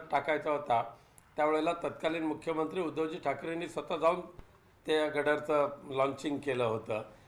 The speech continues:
आणि त्यामुळे हा प्रकल्प पूर्वीपासून सुरू आहे. उद्धवजींच्या कारकिर्दीमध्ये त्याला अधिक गती मिळाली. आता ठीक आहे, पूर्ण झालं, नारळ फोडायचं ते श्रेय घेतील. केवळ आणि केवळ निवडणुकीच्या पार्श्वभूमीवर, लोकसभेची निवडणूक जाहीर व्हायला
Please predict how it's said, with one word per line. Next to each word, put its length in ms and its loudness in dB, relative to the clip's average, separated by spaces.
आणि 200 2
त्यामुळे 280 2
हा 140 4
प्रकल्प 500 0
पूर्वीपासून 720 -2
सुरू 260 -2
आहे. 280 2
उद्धवजींच्या 640 -2
कारकिर्दीमध्ये 720 -2
त्याला 260 4
अधिक 380 0
गती 220 2
मिळाली. 440 4
आता 200 2
ठीक 300 0
आहे, 180 6
पूर्ण 420 0
झालं, 420 4
नारळ 300 2
फोडायचं 380 0
ते 400 0
श्रेय 300 0
घेतील. 440 -2
केवळ 180 4
आणि 160 4
केवळ 220 4
निवडणुकीच्या 760 2
पार्श्वभूमीवर, 720 0
लोकसभेची 580 0
निवडणूक 380 0
जाहीर 260 0
व्हायला 380 4